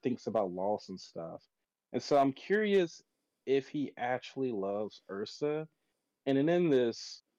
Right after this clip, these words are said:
something happens to Ursa. Perhaps she sacrifices herself to save Zuko.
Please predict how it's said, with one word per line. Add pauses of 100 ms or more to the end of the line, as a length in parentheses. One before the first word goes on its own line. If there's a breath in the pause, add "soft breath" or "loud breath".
(460)
something
happens
to
Ursa. (440)
Perhaps
she
sacrifices
herself (580)
to
save
Zuko.